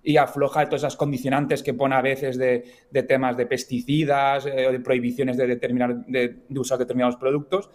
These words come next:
y veremos a ver si los partidos políticos tienen el suficiente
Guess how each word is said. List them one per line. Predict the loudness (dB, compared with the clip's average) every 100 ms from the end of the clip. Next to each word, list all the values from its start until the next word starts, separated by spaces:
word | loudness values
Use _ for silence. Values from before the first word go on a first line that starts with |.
| -20 _ _
y | 0
veremos | 4 4 4 2
a | 2
ver | 2 2 -2 -8 _ _ _
si | -4 0
los | 0
partidos | 0 -4 -2 -2 -2
políticos | 0 -2 -2 -4 -2 -2 -4 -18 _ _ -20 _
tienen | 2 4
el | 2
suficiente | -2 -6 -4 0 0 2 2 2 0 -4 -6